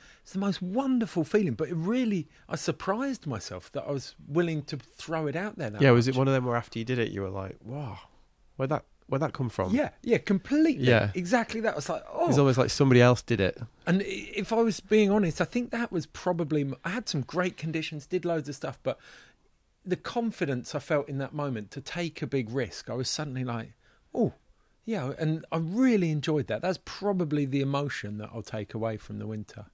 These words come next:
Speaker 1: most.
Speaker 2: Nice. Are you still getting it from surfing? 'Cause for a while that was where you really got it from, wasn't it?
Speaker 1: Yeah, I went, managed to get to Morocco in October,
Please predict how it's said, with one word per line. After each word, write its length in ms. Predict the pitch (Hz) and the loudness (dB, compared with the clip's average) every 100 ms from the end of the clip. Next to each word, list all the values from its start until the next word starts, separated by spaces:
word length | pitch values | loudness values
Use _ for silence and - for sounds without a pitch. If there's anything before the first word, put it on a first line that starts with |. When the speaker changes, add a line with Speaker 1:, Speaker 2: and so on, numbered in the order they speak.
| - | -14
Speaker 1:
most. 440 | 113 107 107 - _ - | -12 -12 -14 -20 _ -4
Speaker 2:
Nice. 540 | 123 120 135 - - _ _ _ _ _ - _ - | 2 2 2 -4 -20 _ _ _ _ _ -20 _ -2
Are 40 | |
you 40 | |
still 180 | 135 147 | 2 4
getting 160 | 131 127 | 4 4
it 100 | 120 | 2
from 140 | 127 | 0
surfing? 540 | 120 135 123 - 135 135 - - - - - - - - - | 2 4 4 2 -2 -2 -10 -20 -20 -20 -20 -20 -20 -20 -4
'Cause 100 | 127 | -2
for 120 | - | 2
a 40 | 127 | 4
while 280 | 127 135 123 | 6 8 6
that 100 | 117 | 4
was 120 | 110 | 2
where 140 | 117 | 4
you 240 | 113 107 104 | 4 2 -2
really 400 | 110 110 107 101 | 2 6 6 6
got 180 | 110 | 4
it 120 | 113 - | 4 2
from, 180 | 113 | 0
wasn't 240 | 107 110 113 | 0 0 0
it? 140 | 104 - | -2 -4
Speaker 1:
Yeah, 400 | 127 135 127 110 107 | -4 0 0 -2 -2
I 80 | 131 | 0
went, 380 | 135 135 139 - - - _ _ | 2 0 -4 -14 -20 -20 _ _
managed 260 | 156 151 135 | -6 -6 -6
to 60 | 143 | -8
get 140 | 143 | -8
to 80 | - | -6
Morocco 480 | 139 131 123 - 98 | -2 -2 -2 -4 -6
in 80 | 101 | -6
October, 640 | 101 - 107 104 95 101 | -8 -8 -6 -6 -6 -8